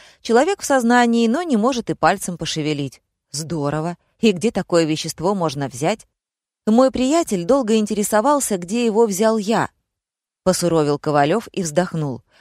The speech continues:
Он утверждает, что в обычных медучреждениях его нет и быть не может. Это в обычных.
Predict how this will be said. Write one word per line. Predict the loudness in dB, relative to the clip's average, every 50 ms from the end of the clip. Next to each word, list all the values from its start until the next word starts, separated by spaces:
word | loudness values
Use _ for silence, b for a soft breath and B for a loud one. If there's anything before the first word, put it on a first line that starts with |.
| b b 2
Он | 2 2 2
утверждает, | 2 0 0 0 -2 0 -2 -2 -2 0 0 0 0 -2 -6 b b b
что | b -2 -2 2
в | 4
обычных | 4 2 2 0 -2 -2 -4 -4 -4 -4 -4 -6 _ -6
медучреждениях | -2 -2 0 -2 -2 -2 -2 -2 -2 -2 -2 -2 -4 -4 -4 -2 -2 -2 -2 -2 0
его | 0 0 0 0 -2
нет | -2 -2 -2 -4 -2 -2
и | -4
быть | -4 -4 -6 -6 -6 -6
не | -6 -6
может. | -6 -6 -6 -6 -6 -6 -8 _ _ _ _ _ _ _ _ _
Это | -2 -2 0 0 0 2
в | 2
обычных. | 2 0 0 -2 -4 -4 -6 -8 -6 -6 -6 -8 _